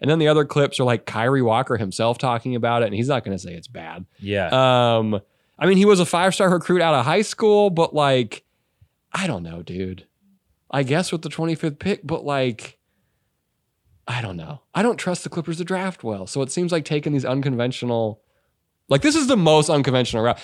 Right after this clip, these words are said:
Speaker 1: This is more unconventional than Jay Scrubb going to juco.
Speaker 2: Yeah. So, I mean, I guess the thing, the question that I have about this prospect in particular is just positionally, I feel like there's so much uncertainty.
Speaker 1: He's a quote unquote super athlete.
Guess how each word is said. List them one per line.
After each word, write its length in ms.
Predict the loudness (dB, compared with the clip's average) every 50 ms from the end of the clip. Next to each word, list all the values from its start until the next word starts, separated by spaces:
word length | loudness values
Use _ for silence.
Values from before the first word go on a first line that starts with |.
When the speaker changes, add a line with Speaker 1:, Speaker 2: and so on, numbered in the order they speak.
| -8 -4
Speaker 1:
This 120 | 0 2
is 80 | 2 4
more 140 | 6 6 6
unconventional 480 | 6 4 4 4 4 4 4 2 2 2
than 100 | 2 4
Jay 180 | 4 4 4 2
Scrubb 280 | 2 2 2 2 2
going 180 | 2 2 2 2
to 60 | 2
juco. 460 | 2 0 0 0 0 -2 -4 -6 -8 -14 _ _ _ _ _ _ _ _ _ _ _ _ _ _ _ _ _
Speaker 2:
Yeah. 500 | -12 -8 -4 0 0 2 2 2 0 -2
So, 280 | -2 -2 -2 0 0 0
I 120 | 0 -2 -2
mean, 120 | 0 0
I 100 | 0 0
guess 220 | 0 0 -2 -2 -4
the 120 | -6 -6
thing, 600 | -6 -6 -6 -4 -2 -2 -2 -2 -4 -4 -6 -8
the 60 | -10 -6
question 320 | -4 -2 -2 -2 -2 -4
that 80 | -4 -2
I 120 | -2 -2
have 160 | -2 -4 -6 -6
about 220 | -6 -8 -8 -8
this 120 | -8 -12 -12
prospect 520 | -8 -6 -6 -6 -6 -6 -10 -12 -12 -10
in 140 | -12 -12 -12 _ _ _ _ _ _ -20
particular 480 | -14 -8 -8 -8 -6 -4 -4 -4 -4
is 100 | -4 -6
just 340 | -6 -4 -4 -4 -4 -6 -12 _ _ _ _ _ _ _ _ _ _ _ _ _ _ _ _ _ _ _ _ _ _ _ _ _
positionally, 800 | 0 0 0 0 2 0 0 0 0 -2 0 0 0 2 2 2
I 80 | 2 0
feel 160 | 0 0 -2
like 120 | -2 -2 -2
there's 200 | -6 -8 -6 -6
so 160 | -6 -6 -6
much 220 | -6 -8 -10 -10
uncertainty. 680 | -12 -14 -14 -14 -12 -12 -12 -12 -12 -16 -20 -20 -12 -6
Speaker 1:
He's 180 | -2 0 0 2
a 60 | 0
quote 260 | 0 2 4 4 4
unquote 380 | 4 4 2 2 2 2 0 -2
super 480 | -4 -6 -2 0 2 2 2 2 2
athlete. 600 | 2 0 -2 -4 -8 -12 -16 -20 -20 -20 -20 -20